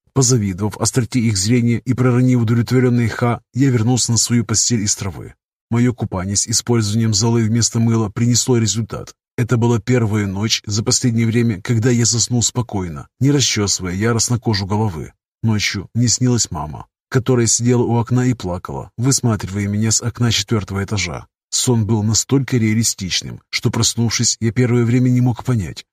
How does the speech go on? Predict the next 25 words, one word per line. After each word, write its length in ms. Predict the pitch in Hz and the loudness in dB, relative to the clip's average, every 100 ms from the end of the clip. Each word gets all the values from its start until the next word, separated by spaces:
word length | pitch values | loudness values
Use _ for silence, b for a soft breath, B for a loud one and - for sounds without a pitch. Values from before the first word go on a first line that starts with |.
| - | -4
почему 460 | 127 - 113 131 127 | 0 0 2 4 4
я 220 | 104 110 | 2 0
лежу 320 | 110 98 127 | 0 2 2
на 120 | 117 | 2
охапке 380 | 104 123 107 120 | 0 -2 -2 -2
травы, 420 | 113 110 76 - _ | -2 -2 -4 -12 _
а 100 | - | -2
рядом 320 | 110 110 110 104 | 0 2 0 -2
снуют 380 | - 120 120 | 0 2 2
чудовища 800 | - 135 123 98 95 92 - 78 - | 2 0 0 0 -2 -4 -4 -6 -4
из 160 | 113 | -2
фильма 340 | - 131 104 101 | 2 2 2 0
о 20 | |
первобытных 600 | 117 110 117 101 - 95 | 0 0 0 0 -4 -2
людях. 420 | 117 85 67 - _ _ _ _ - | -2 -2 -8 -14 _ _ _ _ -6
Завтракали 560 | - 117 101 104 - 107 | -2 -2 -2 -6 -4 -2
снова 340 | - 127 120 | 0 2 0
травами. 500 | 101 82 73 62 - _ _ - | -2 -8 -10 -12 -16 _ _ -2
Я 200 | 120 107 | 0 2
сам 260 | - 139 | 2 2
себе 220 | 127 107 117 | 2 2 0
нарвал 340 | 113 117 117 | 2 2 0
корневищ 560 | - 104 104 107 110 - | 0 -2 0 0 -2 -4
и 80 | |
петрушки, 640 | 117 120 92 76 - - | -4 -2 -4 -6 -8 -8